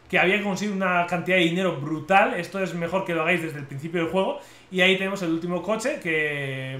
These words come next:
Motorexia, que, que tenía que comprar. Y todavía veis que me sobra bastante dinero,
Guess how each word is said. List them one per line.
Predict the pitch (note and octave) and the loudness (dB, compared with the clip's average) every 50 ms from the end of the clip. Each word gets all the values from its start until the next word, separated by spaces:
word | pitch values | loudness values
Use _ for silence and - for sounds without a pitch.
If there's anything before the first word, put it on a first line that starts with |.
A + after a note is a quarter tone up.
| C#3 D#3 | -10 -8
Motorexia, | D#3 E3 F3 E3+ E3+ F3 F#3 A3+ A#3 - - G3+ A#3 D4 - - - - - - - - - _ - | -4 -4 -2 0 2 2 2 2 2 0 -4 -4 -4 -4 -4 -8 -14 -20 -20 -20 -20 -20 -20 _ -4
que, | F3 E3+ E3 D#3+ D#3+ D#3 | 0 2 2 2 2 0
que | D#3+ D#3+ | -4 -6
tenía | D3+ D#3 D#3 E3 E3+ E3 | -8 -4 -4 -4 -2 0
que | E3 E3 E3 D#3+ | 0 0 0 0
comprar. | D#3+ E3 E3 E3 F#3 G3 B3+ D#4+ C#4+ B3 - - - - | -2 -4 -4 0 2 4 4 2 0 -6 -10 -16 -12 -10
Y | F3 E3 | -6 -2
todavía | - F3+ F3+ G3 A3 | 2 4 6 6 6
veis | G3 G#3+ A3+ A3+ | 4 2 0 -2
que | - F#3 | -2 -6
me | D#3+ D#3 | -6 -6
sobra | - F3 F3+ F#3+ F3+ | -4 -2 0 0 0
bastante | E3 - - F3+ E3+ F3 | 0 -2 -4 -6 -4 -2
dinero, | D#3+ D#3 E3+ F#3+ F#3+ G#3+ - | -2 -2 0 0 0 0 -2